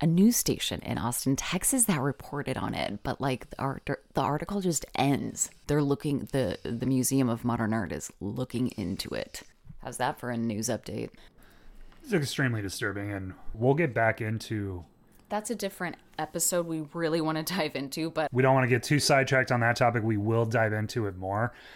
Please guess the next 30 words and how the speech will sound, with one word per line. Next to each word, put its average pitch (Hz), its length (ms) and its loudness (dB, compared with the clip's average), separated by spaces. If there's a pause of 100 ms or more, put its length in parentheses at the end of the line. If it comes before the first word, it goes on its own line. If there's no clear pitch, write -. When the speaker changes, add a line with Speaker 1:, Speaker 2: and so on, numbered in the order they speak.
(240)
Speaker 2:
but 101 120 -2
we 104 80 0
do 113 140 2
wanna 110 160 0
get 104 180 -2
back 101 280 0
into 101 800 0 (340)
some 190 220 4
of 196 60 4
the 156 60 6
different 117 480 2 (200)
inventions 101 680 -2
that 95 300 0 (180)
are 131 180 2
not 135 240 2
being 98 220 -4
brought 92 260 -2
out. 90 320 -4 (880)
Another 147 440 6
invention 95 600 -2 (200)
was 113 240 2
the 120 180 0
Edwin 151 460 4
Gray 110 480 0
electric 113 540 -2
motor, 98 540 -4 (400)
and 107 520 0
this 135 320 2
had 135 200 4
an 113 140 0